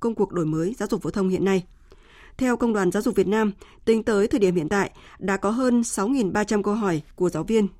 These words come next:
được gửi về Bộ Giáo dục và Đào tạo. Các ý kiến được sắp xếp theo ba nhóm chính.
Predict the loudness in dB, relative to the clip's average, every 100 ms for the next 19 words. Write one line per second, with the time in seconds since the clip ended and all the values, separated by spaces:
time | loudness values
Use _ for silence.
0 | 0 0 4 4 4 4 2 2 0 -2
1 | -2 -2 -4 -2 -2 -4 -8 -20 -20 -20
2 | -16 -8 -4 -4 2 2 4 0 -2 -2
3 | -2 -2 -4 -2 0 2 2 2 2